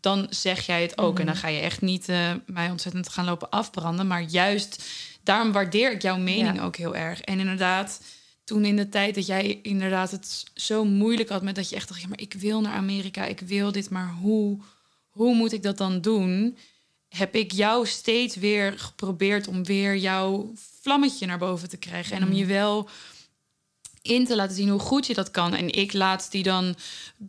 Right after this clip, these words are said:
Speaker 1: doodonzeker wordt van dat ik me wil aanmelden voor een master. Van ik denk, "Ja, maar ik heb niet de goede bachelor gedaan. Ik kan dit niet." En jij die mij gewoon hier eerst een uur laat huilen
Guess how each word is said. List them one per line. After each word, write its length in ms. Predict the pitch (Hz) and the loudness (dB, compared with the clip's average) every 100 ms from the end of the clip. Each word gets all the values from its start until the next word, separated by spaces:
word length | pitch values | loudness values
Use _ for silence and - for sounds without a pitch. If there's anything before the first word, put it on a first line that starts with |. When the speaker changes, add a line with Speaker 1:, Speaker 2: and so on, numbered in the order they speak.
| - - | -16 0
Speaker 1:
doodonzeker 960 | 285 277 269 - 220 202 208 202 208 | 4 4 2 0 0 2 2 2 0
wordt 220 | 185 185 - | 2 0 0
van 440 | 202 196 196 202 - | 2 2 2 0 -8
dat 280 | - 208 | -4 -2
ik 80 | 208 | 0
me 100 | 208 | 0
wil 160 | 214 214 | 2 4
aanmelden 420 | 214 233 220 214 | 4 4 2 0
voor 160 | 226 214 | 0 2
een 100 | 214 | 4
master. 360 | 240 277 220 | 4 2 -2
Van 140 | - 180 | -4 -6
ik 60 | |
denk, 160 | 185 180 | -4 -6
"Ja, 80 | 190 | -6
maar 80 | - | -8
ik 120 | - | -6
heb 140 | 220 | -2
niet 180 | 214 208 | 0 2
de 100 | 220 | 0
goede 340 | - 226 202 180 | -2 -2 -2 0
bachelor 480 | 190 190 - 196 | -2 -2 -6 -6
gedaan. 380 | - 190 190 185 | -6 -2 0 0
Ik 120 | 196 - | -4 -4
kan 280 | - 214 214 | 2 4 4
dit 160 | 196 196 | 4 2
niet." 420 | 190 190 185 - - - - | 2 2 -2 -10 -12 -10 -2
En 140 | 190 | 2
jij 220 | 196 196 196 | 4 4 2
die 100 | 196 | 2
mij 140 | 190 | 2
gewoon 220 | 190 190 | 2 0
hier 240 | 185 190 185 | 2 2 2
eerst 300 | 220 214 202 | 2 2 -2
een 160 | 196 | 0
uur 160 | 220 190 | 2 4
laat 180 | 185 175 | 2 -2
huilen 680 | 170 196 226 190 170 165 | 2 4 4 2 2 -2